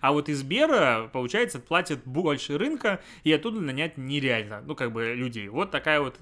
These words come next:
какая-то, ну, логическая связь получается. А, ну, опять же, тут речь про такие белые воротнички и, э, ну, прям белые-белые воротнички, назовём это так, не про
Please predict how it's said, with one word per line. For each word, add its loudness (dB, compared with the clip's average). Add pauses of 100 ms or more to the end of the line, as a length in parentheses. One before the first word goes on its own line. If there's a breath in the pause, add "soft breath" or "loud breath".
какая-то, -2
ну, -6
логическая -4
связь -2
получается. -8 (460 loud breath)
А, 4
ну, 6
опять 2
же, -4
тут -4
речь 2
про -2
такие 0
белые 2
воротнички -2
и, 0
э, 0
ну, -4
прям -2
белые-белые 0
воротнички, -8
назовём -6
это -8
так, -4
не -6
про 0